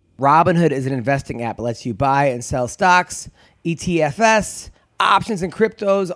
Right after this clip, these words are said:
all commission-free. They strive to make financial services work for everyone, not just the wealthy. It's a non-intimidating way for stock market newcomers to invest for the first time with true confidence. It's a simple and intuitive. They have a clear design with data presented in an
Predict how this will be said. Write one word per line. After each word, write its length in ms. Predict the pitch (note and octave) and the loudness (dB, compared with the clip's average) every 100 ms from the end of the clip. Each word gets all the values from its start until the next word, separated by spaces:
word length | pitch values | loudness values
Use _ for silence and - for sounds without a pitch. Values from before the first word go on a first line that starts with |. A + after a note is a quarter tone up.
| - | -2
all 340 | F3+ F#3+ F#3 | 2 2 2
commission-free. 920 | - F3 F#3+ F3+ E3+ - G3 E3+ G#2+ _ _ _ _ | -2 -4 -2 -2 -6 -4 0 0 -2 _ _ _ _
They 140 | C#3 | -10
strive 260 | B2+ F3 E3 | -2 0 0
to 80 | E3+ | -2
make 120 | D#3 | -4
financial 260 | D#3+ D#3+ | -4 -6
services 340 | D3+ E3 D#3 C#3+ | -4 -4 -4 -2
work 160 | E3+ | -4
for 100 | C3+ | -2
everyone, 460 | F3 F3+ F#3+ C#3+ G2 _ _ - | -2 2 2 0 -4 _ _ -4
not 340 | D3 D#3 - | 0 0 -2
just 280 | - D3+ - | -4 -4 -4
the 80 | C3+ | -4
wealthy. 440 | A#2 G#2+ G2+ G2+ F2+ | -2 -2 -4 -8 -12
It's 100 | - | -14
a 60 | G2+ | -6
non-intimidating 640 | D#3 D#3+ C#3+ C#3 C3+ A#2 | -2 -2 0 -2 -2 -4
way 320 | A#2+ B2 A#2+ - _ | -2 -2 -4 -8 _
for 80 | - | -8
stock 240 | - F3+ | 0 2
market 280 | F3+ E3 E3 | 2 -2 -2
newcomers 380 | E3 F3 F3 E3 | -4 0 0 -2
to 80 | E3+ | -2
invest 320 | C#3+ F3 E3+ | 0 0 0
for 40 | - | -2
the 80 | E3 | -4
first 280 | F#3+ G3 | 0 0
time 260 | F3 D#3+ D#3+ - - | 0 -2 -2 -8 -10
with 260 | D#3+ D#3 - | -8 -8 -8
true 460 | - G3+ F#3+ F#3 - | 0 4 4 2 -2
confidence. 640 | F3+ F#3+ E3+ E3 A#2 - - _ | 2 2 2 0 0 -10 -20 _
It's 100 | C#3+ | -6
a 60 | F3+ | -4
simple 340 | - C4+ C4+ | -2 0 0
and 80 | B3+ | 0
intuitive. 560 | A3 C#4 B3+ F3+ - - - _ _ _ - | 0 0 2 -2 -6 -20 -20 _ _ _ -10
They 100 | E3 | -6
have 100 | F3+ | -6
a 60 | |
clear 180 | - B3 | -2 0
design 500 | B3 G#3+ G#3 C3 - - _ | 0 2 0 -2 -8 -20 _
with 220 | - D3 - | -6 -4 -2
data 240 | E3+ E3+ | 0 0
presented 380 | D#3+ C#3+ D3 D#3 | -2 -2 -4 -6
in 180 | C3+ | -6
an 80 | C3+ | -8